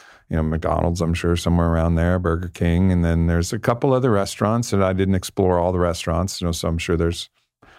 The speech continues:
but it, it looked, didn't look like there was a lot there that was a place that I could feed myself, so I, we're gonna go to the grocery store.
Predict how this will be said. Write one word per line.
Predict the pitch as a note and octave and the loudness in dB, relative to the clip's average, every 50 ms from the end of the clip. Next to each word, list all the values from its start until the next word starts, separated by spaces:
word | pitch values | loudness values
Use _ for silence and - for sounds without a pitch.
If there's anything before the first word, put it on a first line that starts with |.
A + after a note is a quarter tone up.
| _ | _
but | - - A#2+ | 2 2 2
it, | A2+ A#2+ | 4 4
it | A#2+ B2 - A2 | 2 2 4 4
looked, | A2 A#2 - - - - G#2 | 4 4 4 2 -2 -10 -2
didn't | - A#2+ B2+ B2+ C3 A2+ | 0 2 2 4 4 4
look | A2+ A#2 A2 - | 4 2 2 2
like | G#2+ G#2 F2+ - | 0 0 2 2
there | G2+ F#2 | 0 0
was | F2+ F2 E2+ | 2 0 0
a | |
lot | E2 E2+ F#2 G2 G2+ F#2+ - F#2 | 2 2 2 2 2 0 -2 -2
there | F#2+ F#2 F#2 F#2 F2 E2 E2+ E2+ - - _ _ _ _ _ _ _ - | 0 0 2 2 0 0 -2 -4 -6 -12 _ _ _ _ _ _ _ -2
that | F2+ F2+ | 0 0
was | F2+ E2+ | 2 0
a | F2 E2 | -2 -2
place | - G#2 F#2 E2+ | 0 0 0 0
that | - E2+ | 0 0
I | E2 D#2+ | -2 -2
could | E2+ - | -4 -2
feed | - B2 B2 | 0 0 2
myself, | G#2+ G2 F#2+ F2+ - F#2 F#2 F2 | 2 2 0 2 0 0 0 0
so | - - G2 | 0 -2 -2
I, | - - _ - | -2 -4 _ -8
we're | G2+ G2+ F#2 F#2+ | -2 0 2 2
gonna | F#2+ F2+ | 2 2
go | F2 F#2 | 2 2
to | E2+ E2+ | 2 2
the | E2+ E2+ | 0 0
grocery | F#2+ F#2 F#2 F2 - - | 2 0 0 0 -4 -8
store. | - - - A#1+ A#1+ - | -10 -12 -14 -16 -18 -20